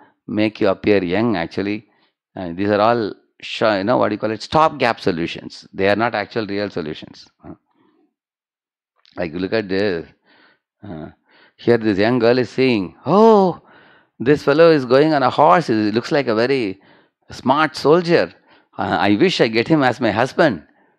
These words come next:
She is thinking, "He looks very cute and very strong, very powerful. He must be very rich too." Huh? Like that she is thinking. Uh, but then she is seeing here, you see. Now the reality is exposed now. Huh? Now this fellow has a big tummy, he's a worldly,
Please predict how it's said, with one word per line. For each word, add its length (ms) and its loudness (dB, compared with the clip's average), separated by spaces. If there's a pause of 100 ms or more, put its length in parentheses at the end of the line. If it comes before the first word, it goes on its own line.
(120)
She 160 -6
is 80 -4
thinking, 480 -6 (380)
"He 160 -8
looks 180 0
very 200 2
cute 400 0
and 120 -4
very 240 -2
strong, 560 0
very 200 -4 (100)
powerful. 440 -8 (280)
He 120 -8
must 200 0
be 80 0
very 160 0
rich 300 -4
too." 380 2
Huh? 140 -4
Like 160 -4
that 140 -8
she 80 -6
is 80 -10
thinking. 360 -12 (680)
Uh, 220 -6 (500)
but 160 0
then 320 0
she 140 -4
is 100 -4
seeing 260 2
here, 140 -2
you 60 -4
see. 280 -4 (180)
Now 180 -2
the 100 0
reality 400 0
is 80 -2
exposed 460 -2
now. 300 -10
Huh? 180 -2 (1000)
Now 160 0
this 160 -2
fellow 180 0
has 120 0
a 60 0
big 280 -4
tummy, 400 -2
he's 120 -6
a 60 0
worldly, 560 0